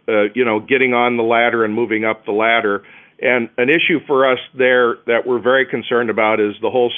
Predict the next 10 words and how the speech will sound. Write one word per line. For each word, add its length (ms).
student 400
d-, 100
debt 320
situation, 640
which 180
is 140
a 60
trillion 420
dollar 340
problem, 560